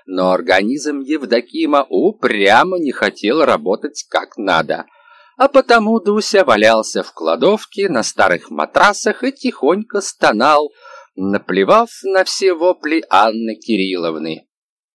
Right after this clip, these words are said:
Но и сестра-хозяйка не сдавалась. Она уже давно знала все Дусины тайники и сейчас беззастенчиво ввалилась в кладовку и завопила.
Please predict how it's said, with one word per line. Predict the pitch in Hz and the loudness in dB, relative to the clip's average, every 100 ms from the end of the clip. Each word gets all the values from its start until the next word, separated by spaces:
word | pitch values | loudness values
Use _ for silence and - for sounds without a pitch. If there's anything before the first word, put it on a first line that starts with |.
| _ | _
Но | 214 233 247 269 | -2 0 2 2
и | |
сестра-хозяйка | 285 320 - 254 233 233 262 247 202 185 196 214 | 0 -2 0 4 4 4 2 2 4 2 2 -2
не | 208 202 | -2 -4
сдавалась. | 196 226 165 131 113 120 113 - - _ _ | 0 2 4 4 4 0 -4 -10 -14 _ _
Она | 226 262 302 | -2 2 4
уже | 269 220 277 | 2 2 2
давно | 175 156 123 202 247 | 4 2 2 2 0
знала | - 202 220 185 143 | 0 0 2 2 0
все | - 202 160 | 0 0 0
Дусины | 170 143 139 131 | -2 -6 -4 -4
тайники | 135 135 135 147 - 135 98 | 0 0 0 -4 -4 -2 -2
и | - 269 320 | -2 0 0
сейчас | - 294 285 - 214 254 247 | 0 -2 -2 0 2 2 0
беззастенчиво | 165 131 196 240 147 127 - 120 160 - 302 277 | -4 2 2 2 0 -2 0 0 2 0 0 2
ввалилась | 233 220 117 127 240 190 - | 0 0 0 2 0 -2 -6
в | - | -14
кладовку | - 104 104 185 214 - 240 262 | -2 0 2 0 -2 -4 -4 -2
и | 294 294 | 0 0
завопила. | 196 151 120 - 120 120 113 | 2 2 2 -2 -2 2 0